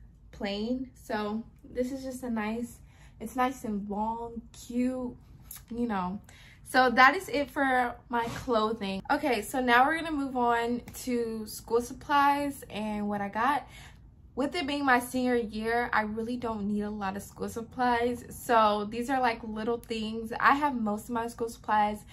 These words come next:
and I also will be switching over to taking notes digitally this year just because my classes don't really require a lot, a lot of notes, and I wanna just save more paper this <laughs> year.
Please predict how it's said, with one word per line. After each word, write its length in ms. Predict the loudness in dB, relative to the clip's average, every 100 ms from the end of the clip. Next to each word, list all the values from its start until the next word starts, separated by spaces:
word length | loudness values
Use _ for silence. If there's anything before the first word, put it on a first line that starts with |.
| -20 -14
and 100 | 0
I 120 | 0 6
also 360 | 6 6 -2
will 100 | -4
be 140 | -4 -4
switching 360 | -2 -4 -4
over 240 | -4 -4 -6
to 160 | -8
taking 340 | -12 -12 -6 -4
notes 300 | -4 -6 -12 -8
digitally 640 | -6 -2 0 0 -2 -4
this 220 | -6 -6 -2
year 340 | 0 2 0 -4 -18 -8
just 180 | -2 -2
because 680 | -2 -2 0 0 -2 -10 -16 -10
my 200 | -2 -2
classes 640 | 0 -2 -2 -6 -8 -8 -14 -6
don't 400 | -4 -2 -6 -6
really 200 | -4 -4
require 480 | -6 -6 -2 -2 -2
a 100 | -4
lot, 400 | -4 -2 -2 -2
a 40 |
lot 140 | -4
of 120 | -4 -4
notes, 340 | -2 -4 -6 -12
and 500 | -8 -6 -4 -4 -6 -10 -20 -10
I 80 | -2
wanna 260 | 0 0 -4
just 480 | -6 -12 -14 -20 -10
save 380 | -6 -6 -6
more 180 | -6 -6
paper 380 | -8 -12 -8 -8
this 340 | -4 -4 0
<laughs> 0 |
year. 320 | 2 4 2